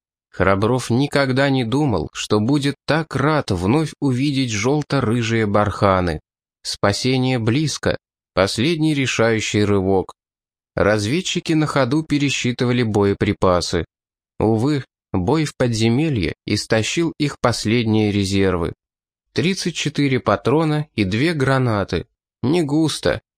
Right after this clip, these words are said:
Земляне тут же разбили автоматы о стены домов и отбросили их в сторону. Толку теперь от огнестрельного оружия немного. Меч гораздо надежнее.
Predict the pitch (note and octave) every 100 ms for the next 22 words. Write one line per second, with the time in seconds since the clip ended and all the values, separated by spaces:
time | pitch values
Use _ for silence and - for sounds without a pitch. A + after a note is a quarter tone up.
0 | _ _ _ _ - F2 G2+ C3+ C#3 F3
1 | E3+ D#3+ - D#3+ C3+ C#3+ C#3 B2 A#2+ C3
2 | B2+ B2 - A#2+ A#2+ A#2+ - A2 A2+ A2
3 | - A2+ A2 G2 F#2+ G2 B2+ A#2+ - -
4 | G#2 G#2+ G#2 A#2 D#3 - C#3 - A#2+ -
5 | - - G#2+ G2 F#2+ D2 - _ _ _
6 | _ - D#3+ E3+ D#3+ C3+ C#3+ C#3+ C#3+ C3+
7 | - A2 A2+ G#2 - A2+ A2+ G2+ G2+ G2
8 | F#2+ G2+ G2+ G2 F#2+ G2 - F#2 F2+ G2
9 | C#3 A2+ - - _ _ _ - G2+ D3
10 | D3 C3 B2 A#2+ A#2 A#2 A2 A2 G#2+ G2
11 | G#2 G2 F#2+ E2 D2+